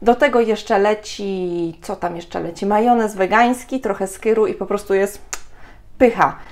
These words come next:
E, przepis na tą sałatkę znajdziecie u mnie na Instagramie, także jeżeli macie ochotę, to serdecznie zapraszam, żebyście sobie sprawdzili.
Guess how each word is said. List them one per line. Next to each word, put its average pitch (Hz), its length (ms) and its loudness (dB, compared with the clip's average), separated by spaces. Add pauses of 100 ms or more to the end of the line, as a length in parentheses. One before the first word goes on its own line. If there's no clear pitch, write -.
E, 214 180 2
przepis 285 380 0
na 233 100 2
tą 226 140 -4
sałatkę 240 420 2
znajdziecie 208 480 -4
u 214 120 -2
mnie 208 220 -4
na 202 200 0
Instagramie, 185 760 -2
także 190 280 -2
jeżeli 202 280 -4
macie 190 300 -4
ochotę, 285 420 -2
to 240 260 -4
serdecznie 196 560 -4
zapraszam, 180 480 -4
żebyście 185 340 -8
sobie 170 220 -6
sprawdzili. - 580 -6